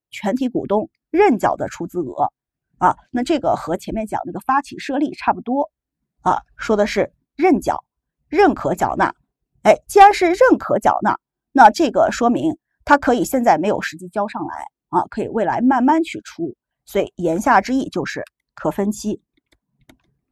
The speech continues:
好，然后呢，又注意到这块儿有没有法定注册资本最低限的规则呢？没有，对吧？这块儿除非是法律、行政法规它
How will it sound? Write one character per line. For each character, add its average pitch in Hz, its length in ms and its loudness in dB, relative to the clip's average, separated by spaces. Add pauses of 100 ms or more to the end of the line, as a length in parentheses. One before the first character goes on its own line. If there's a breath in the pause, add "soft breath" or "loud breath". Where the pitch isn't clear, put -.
(1120)
好， - 260 2 (180)
然 220 220 6
后 403 100 6
呢， 349 140 8
又 302 160 6
注 254 160 0
意 208 100 -2
到 202 240 2 (240)
这 427 160 4
块 285 220 6
儿 - 80 8
有 185 180 4
没 254 80 4
有 277 220 4 (260)
法 220 180 4
定 277 160 2
注 262 120 -6
册 247 100 -2
资 285 140 -4
本 - 180 -2
最 254 160 -4
低 285 160 -2
限 320 160 0
的 190 80 0
规 214 200 -4
则 - 200 -4
呢？ 220 140 -2 (420)
没 - 220 -4
有， - 200 -6 (360)
对 - 80 -8
吧？ 196 180 -2 (220 soft breath)
这 392 120 2
块 320 180 8
儿 247 40 4
除 208 220 0
非 349 180 4
是 240 240 2 (260)
法 175 200 6
律、 226 180 -2
行 - 180 -6
政 254 200 -2
法 - 180 -8
规 214 260 -4 (280)
它 233 260 6